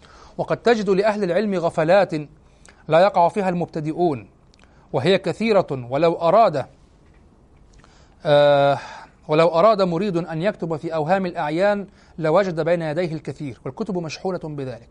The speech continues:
تقعد بقى تتلقى بقى إيه، زي ما بقول لك الأخ اللي بيقعد إيه، ينتقي أخطاء العلماء،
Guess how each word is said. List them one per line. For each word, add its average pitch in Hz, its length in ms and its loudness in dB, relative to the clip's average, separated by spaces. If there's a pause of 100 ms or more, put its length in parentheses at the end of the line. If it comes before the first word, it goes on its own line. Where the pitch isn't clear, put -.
(140)
تقعد 220 220 -6
بقى 190 120 -6
تتلقى 160 560 -6
بقى 165 120 -2
إيه، 160 160 -6
زي 156 100 -6
ما 160 40 -4
بقول 180 160 -4
لك 151 120 -8
الأخ 165 220 -10
اللي 147 120 -8
بيقعد 160 260 -4
إيه، 175 160 -4 (460)
ينتقي 190 720 -2
أخطاء 165 400 -6
العلماء، 151 640 -4